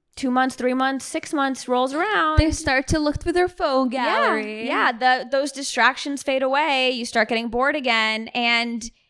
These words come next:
Speaker 1: I feel like they don't mourn the relationship until later on.
Speaker 2: That's actually, um, a study someone did. Um, women process emotions faster than men, obviously.
Speaker 1: Yeah, it makes sense.
Speaker 2: And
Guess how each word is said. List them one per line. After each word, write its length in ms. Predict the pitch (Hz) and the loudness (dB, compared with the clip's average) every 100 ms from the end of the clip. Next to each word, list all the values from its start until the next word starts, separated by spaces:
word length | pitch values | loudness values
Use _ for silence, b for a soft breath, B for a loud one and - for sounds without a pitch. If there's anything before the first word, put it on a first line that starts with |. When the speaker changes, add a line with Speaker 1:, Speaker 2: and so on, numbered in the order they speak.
| _ _ | _ _
Speaker 1:
I 160 | - 247 | 2 2
feel 220 | 247 262 | 2 0
like 180 | 262 247 | 0 0
they 480 | 220 226 233 233 220 | 0 2 2 0 -2
don't 220 | 220 214 220 | 0 0 0
mourn 260 | 208 214 | 0 0
the 80 | 214 | 0
relationship 580 | 196 180 151 240 240 277 | 0 -2 -4 -6 -10 -8
until 240 | 285 320 294 | -8 -8 -6
later 260 | 302 311 | -4 -2
on. 220 | 320 330 330 359 _ B B | -4 -6 -12 -16 _ B B
Speaker 2:
That's 140 | 262 269 | 0 2
actually, 360 | 277 - 349 | 0 0 0
um, 480 | 294 254 233 220 214 | 2 2 2 -2 -4
a 80 | - | -2
study 300 | - 247 277 | 0 2 0
someone 420 | 285 220 196 190 - | 0 -2 -2 -4 -4
did. 360 | 202 185 180 - | -4 -2 -4 -2
Um, 340 | 202 190 196 - | 0 0 -4 -2
women 300 | 208 220 247 | 0 2 0
process 680 | - 214 196 - 220 - - | -2 0 0 0 -6 -6 -14
emotions 920 | 214 202 196 220 214 180 196 202 - - _ _ | -12 -8 -8 -2 -2 -2 -4 -8 -12 -16 _ _
faster 500 | - 202 202 - 208 | -2 0 0 -2 -2
than 140 | 185 | -2
men, 120 | 214 | -2
obviously. 380 | 208 175 302 339 | -2 -2 0 2
Speaker 1:
Yeah, 60 | 240 | 4
it 40 | |
makes 200 | 277 233 | 2 2
sense. 420 | 359 - 240 - - | -2 -4 -6 -10 -2
Speaker 2:
And 520 | 226 214 202 208 | 0 2 0 -2